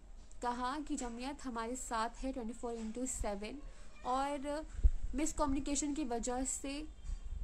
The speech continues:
डाउट्स create हो गए थे, क्योंकि मेरी कभी बात नहीं हुई थी हकीमुद्दीन अंकल से, क्योंकि मेरा भाई हकीमुद्दीन अंकल के टच में था और discussion और decisions, अ, अब्दुल्ला ही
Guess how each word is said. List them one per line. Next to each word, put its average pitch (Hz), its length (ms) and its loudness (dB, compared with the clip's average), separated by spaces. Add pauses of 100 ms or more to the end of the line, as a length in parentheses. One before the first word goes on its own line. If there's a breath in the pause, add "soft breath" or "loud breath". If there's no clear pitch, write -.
(720)
डाउट्स 240 500 2
create 240 280 0
हो 233 180 2
गए 233 200 0
थे, 247 300 -4
क्योंकि 254 360 -4
मेरी 247 220 -4
कभी 269 260 -2
बात 220 380 -2
नहीं 262 180 0
हुई 214 220 -4
थी 247 40 -4
हकीमुद्दीन 220 520 -4
अंकल 214 320 -4
से, 254 160 -6
क्योंकि 262 280 -2
मेरा 247 260 -2
भाई 226 440 -6 (460 loud breath)
हकीमुद्दीन 240 400 -4
अंकल 226 320 -4
के 240 140 -6
टच 214 320 -4
में 247 120 -4
था 233 240 -2
और 233 340 -2 (540 loud breath)
discussion 254 680 -2
और 220 220 -2
decisions, 233 840 -4 (120)
अ, 240 200 -6 (300)
अब्दुल्ला 226 420 -2
ही 233 360 -4